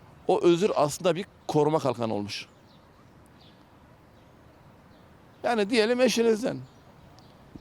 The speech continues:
bir hata yapıyorsun, bakıyorsun ortalığı bir gerildi, bir karıştı. Bakıyorsun yine bu iş uzayacak. Ne diyorsun? "Ya özür dilerim, kusura bakma."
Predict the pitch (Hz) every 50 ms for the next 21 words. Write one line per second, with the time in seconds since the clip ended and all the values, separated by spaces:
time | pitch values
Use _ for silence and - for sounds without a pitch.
0 | - - - - - - - - - - - - - - - - 277 262 - 247
1 | 240 240 - 247 233 180 147 123 123 127 123 - - - 214 233 190 190 202 220
2 | 202 170 185 190 190 214 196 - 190 180 196 196 180 180 156 156 180 175 160 156
3 | 147 143 143 151 151 - 151 139 127 120 - - 160 165 202 - - - - -
4 | - - - - - - - - - - - - - - - - - - 190 226
5 | 240 220 - 240 240 240 240 240 233 247 240 247 240 208 208 208 185 180 196 185
6 | 175 226 226 - - - - - - _ - - - - - 214 254 247 202 170
7 | 160 139 - 208 208 202 - - - - - - - - - 156 156 123 - -
8 | 156 165 160 147 147 156 139 123 127 117 110 - - - 120 120 113 110 110 -
9 | 104 90